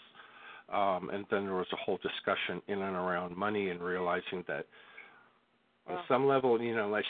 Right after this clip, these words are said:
Speaker 1: you've got a rich boyfriend or girlfriend and, and you've inherited a lot of money, you need a way of, uh, being able to bankroll your way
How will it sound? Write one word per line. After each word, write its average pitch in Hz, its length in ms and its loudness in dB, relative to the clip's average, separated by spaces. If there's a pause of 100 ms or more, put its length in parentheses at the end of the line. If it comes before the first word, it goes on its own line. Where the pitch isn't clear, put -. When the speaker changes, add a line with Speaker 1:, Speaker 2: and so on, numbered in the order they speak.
Speaker 1:
you've 127 220 2
got 110 180 6
a 104 60 4
rich 110 300 4
boyfriend 110 720 4
or 90 100 -2
girlfriend 110 920 4
and, 95 320 0
and 98 240 -4
you've 98 180 -4
inherited 107 500 4
a 95 60 2
lot 98 240 4
of 92 80 -2
money, 95 240 -2
you 104 180 0
need 113 220 -2
a 95 80 2
way 90 460 -2
of, 85 180 -6 (140)
uh, 87 280 -4
being 98 220 -4
able 90 280 -4
to - 160 -20
bankroll 98 540 0
your 87 120 -6
way 87 180 -4